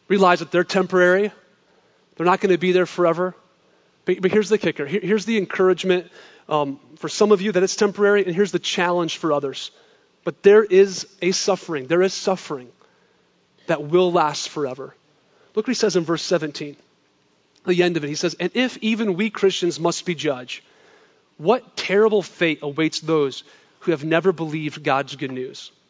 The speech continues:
And if the righteous are barely saved, what chance will the godless and sinners have?" If you're far from Christ, if you've never put your faith in Jesus Christ this morning, let me just,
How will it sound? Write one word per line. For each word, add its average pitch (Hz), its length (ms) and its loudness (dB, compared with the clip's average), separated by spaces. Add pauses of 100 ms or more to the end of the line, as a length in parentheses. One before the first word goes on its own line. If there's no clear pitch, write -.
(720)
And 180 80 2
if 190 60 2
the 175 100 -2
righteous 202 520 2
are 185 80 2
barely 175 340 4
saved, 139 480 -8 (760)
what 220 200 -2
chance 170 560 -2
will 160 220 0 (420)
the 160 120 -8
godless 156 840 0
and 151 120 -8
sinners 151 400 -4
have?" 147 400 -12 (1600)
If - 140 -8
you're 240 100 0
far 196 300 2
from 185 180 -6
Christ, 151 360 -4
if 151 100 -10
you've 208 80 -4
never 208 180 2
put 196 180 -4
your 165 120 -4
faith 165 360 0
in 151 120 -6
Jesus 151 340 -8
Christ 147 300 -6
this - 160 -12
morning, 143 280 -6 (1040)
let 196 80 -4
me 226 80 -2
just, - 380 -2